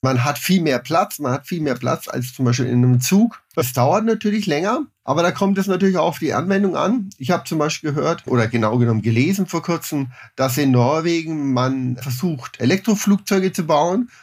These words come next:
weil in Norwegen gibt's ja sehr viel Strom und man möchte dort auch von den fossilen Brennstoffen wegkommen.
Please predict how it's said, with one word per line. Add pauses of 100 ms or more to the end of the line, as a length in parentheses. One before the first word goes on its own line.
weil
in
Norwegen
gibt's
ja
sehr
viel
Strom (200)
und
man
möchte
dort
auch
von
den
fossilen
Brennstoffen
wegkommen.